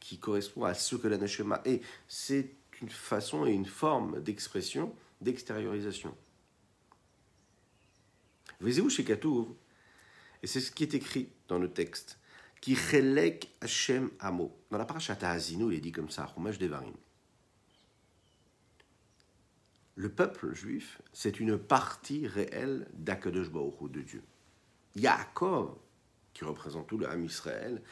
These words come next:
Chevel Nachalato. C'est ce Chevel-là. Qu'est-ce que ça veut dire, ce Chevel ? Chevel, c'est une corde. C'est ce qui le relie. Il y a dans la Neshama, dans l'homme, deux niveaux. Être une partie de Dieu, c'est-à-dire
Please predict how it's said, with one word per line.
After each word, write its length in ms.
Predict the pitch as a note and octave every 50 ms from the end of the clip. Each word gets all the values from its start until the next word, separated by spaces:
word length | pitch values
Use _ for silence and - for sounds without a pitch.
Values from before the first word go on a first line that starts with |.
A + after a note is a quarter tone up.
| - - - -
Chevel 800 | - - - - C#3 B2+ A2+ A2 B2 C#3+ D3 D3 D3 C#3 B2 G#2+
Nachalato. 720 | F#2 - - - - F#2+ E2+ D#2 C#2 - - - - - - - - - - _ _ - - - - - -
C'est 160 | - - F#2+
ce 200 | F2+ - - A2
Chevel-là. 800 | G2+ G#2 F#2 F#2+ B2 A2+ G#2+ G#2 A2+ G#2+ G#2 G2+ F#2 E2+ D#2+ D#2+
Qu'est-ce 160 | - - B2+
que 100 | - -
ça 100 | - -
veut 60 | B2+ A2
dire, 160 | G#2+ G2+ -
ce 120 | - F#2
Chevel ? 440 | F2+ - - E2+ D2 C#2 D2 D2 D#2 E2 - - - - - _ _
Chevel, 280 | - - F#2+ G#2+ A#2
c'est 200 | A#2 - F#2 -
une 160 | F#2+ F2+ F2
corde. 340 | E2+ - A2 F#2+ F2 E2 - - - - - _ _ _
C'est 120 | - -
ce 100 | F2 F2+
qui 160 | F#2 - - F#2
le 100 | F#2+ F2+
relie. 360 | D2 D#2 D#2+ D2 C2+ G#1+ - - _ _ _ _ _ _ _ _ _ _ _ _ _ _ - - - - - - - -
Il 160 | G#2 G#2 C3+
y 80 | F#3
a 80 | G3+ G3
dans 220 | E3 - A#2+ A2
la 100 | G2 F#2+
Neshama, 500 | G#2 A2+ B2+ B2+ - - G2+ F#2 A#2 C3+
dans 140 | B2 G2 E2
l'homme, 420 | D#2+ F2 G2+ B2 C#3 D#3+ F#3 F3+ - - - _ _ _
deux 220 | F#2+ F#2+ G2 C3+ C#3+
niveaux. 380 | C3 B2 A2+ F#2 D2+ C#2 C2+ - - _ _ _ _ _ _ _ _ _ _ _ _ _ _ _ -
Être 320 | C3+ C3+ C3+ - - - -
une 180 | B2 A2+ A2 G#2+
partie 480 | A2 G2 - - - - F2 D#2+ C#2+
de 160 | B1+ D2 D2+
Dieu, 480 | C#2+ C2 C2+ F2 A2 C#3+ E3+ B3 - - - - - _ _ _ _ _ _ -
c'est-à-dire 720 | - F#2 F2+ - F2+ F2+ D#2 F2+ F2+ F2 E2+ D#2+ C#2+